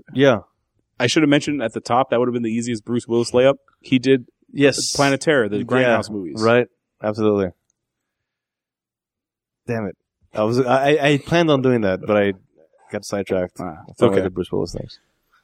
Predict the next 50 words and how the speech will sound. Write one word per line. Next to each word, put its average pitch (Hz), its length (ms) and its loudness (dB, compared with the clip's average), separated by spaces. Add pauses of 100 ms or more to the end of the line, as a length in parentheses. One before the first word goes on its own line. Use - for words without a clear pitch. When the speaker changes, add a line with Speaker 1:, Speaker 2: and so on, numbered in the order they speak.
(140)
Speaker 2:
Paul 139 200 0
Giamatti 139 380 2
wasn't 151 260 2
in 156 60 -2
this. - 340 -6 (140)
We 123 160 -8
noticed 135 260 2
that 175 100 0
Paul 139 140 2
Speaker 1:
<laughs> - 20 -4
Speaker 2:
Giamatti 127 320 0
has 127 120 -2
been 123 120 -2
in 117 40 -4
a 117 40 -2
lot 117 140 0
of 107 80 -2
movies, 151 440 0
and 117 100 -10
since 110 180 -10
we 110 100 -2
all 113 160 4
love 139 140 2
him, 139 120 -4
we 123 60 -2
decided 117 240 -2
to 120 80 -2
ask 127 180 -4
what 120 160 0
role 123 220 4
Paul 120 220 2
Giamatti 113 320 0
have 104 100 -4
had 110 120 -2
in 104 60 -6
this 98 140 -12
movie. 107 200 -4
I'm 98 100 -8
guessing 117 260 -2
the 107 80 -2
Jon 110 280 2
Stewart 127 460 0 (200)
role, 123 340 2
maybe. 123 420 -2 (320)
Maybe, 143 260 2
Speaker 1:
That, 151 100 -4
Speaker 2:
maybe 151 220 2
the 135 100 0
Speaker 1:
oh. 123 60 -4
Speaker 2:
drunk 131 420 0